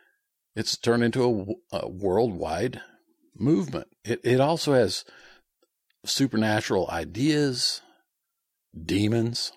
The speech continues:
I think Butch Robbins could probably talk about demons. He talks about it in his book. Not necessarily in these religious terms, but,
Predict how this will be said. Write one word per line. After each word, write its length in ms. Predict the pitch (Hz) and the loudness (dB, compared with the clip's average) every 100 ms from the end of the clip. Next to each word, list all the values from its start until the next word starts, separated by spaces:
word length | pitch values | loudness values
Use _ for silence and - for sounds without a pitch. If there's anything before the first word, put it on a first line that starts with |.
| - | -6
I 100 | 101 | -2
think 260 | 147 143 110 | -2 -2 2
Butch 280 | 117 117 | 2 4
Robbins 480 | 104 110 151 - - | 4 4 4 2 -4
could 180 | - 92 | -4 2
probably 300 | 110 104 98 | 4 4 2
talk 260 | - 98 95 | 2 2 2
about 220 | 95 85 | -2 -2
demons. 360 | 98 117 120 | -2 0 0
He 100 | 101 | -2
talks 340 | 90 90 92 104 | -2 -4 -4 -4
about 280 | 92 107 113 | 0 2 2
it 120 | - | -2
in 160 | 101 | -4
his 220 | 101 110 104 | -2 -2 -2
book. 400 | 143 135 - - _ _ _ _ - - - - - | 0 0 0 -8 _ _ _ _ -20 -20 -20 -20 -10
Not 180 | 107 98 | -4 -2
necessarily 460 | 110 - 110 101 92 | -2 0 2 2 0
in 140 | 107 | 0
these 260 | 95 92 90 | 0 -2 -4
religious 560 | 92 104 104 92 - - _ | -2 2 2 0 -6 -8 _
terms, 480 | - 156 143 101 101 | -6 -2 0 0 -2
but, 280 | 101 101 | 0 -2